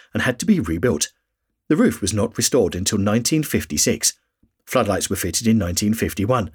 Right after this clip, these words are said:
with the first floodlit match being a friendly against Hapoel Tel Aviv on the nineteenth of September of that year.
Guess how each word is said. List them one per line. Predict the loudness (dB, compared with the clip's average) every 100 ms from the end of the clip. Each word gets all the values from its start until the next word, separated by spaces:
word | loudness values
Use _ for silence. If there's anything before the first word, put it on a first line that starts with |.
| _ _ -2
with | 0
the |
first | 0 0 0
floodlit | -4 -2 -6 -2
match | -2 -2 -6 -8 -2
being | -2
a | 0
friendly | -2 0 0
against | 0 0 0
Hapoel | -4 -2 0
Tel | 2 0
Aviv | 2 0 0 -6 _ _ 0
on | 2
the |
nineteenth | 2 0 -2 -6 -6
of | -4
September | -2 0 0 2 0 -2
of | -4
that | -2 4
year. | 4